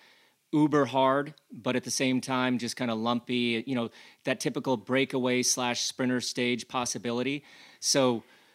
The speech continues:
man, it could come from anywhere. And that's, that's the hardest thing about the tour. You just have to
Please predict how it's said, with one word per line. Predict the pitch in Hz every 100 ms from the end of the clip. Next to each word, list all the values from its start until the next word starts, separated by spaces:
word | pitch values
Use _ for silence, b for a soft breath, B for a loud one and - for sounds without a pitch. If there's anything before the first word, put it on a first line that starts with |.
| b -
man, | 143 131
it | 165 165
could | 190
come | 165 143
from | 120
anywhere. | 113 139 107 92 -
And | 127
that's, | 135 175 - -
that's | 156 190
the | 143
hardest | 139 127
thing | 147 127
about | 117 117
the |
tour. | - 160 185 107 131 _
You | 131
just | 127 160
have | 143 135
to | 135 123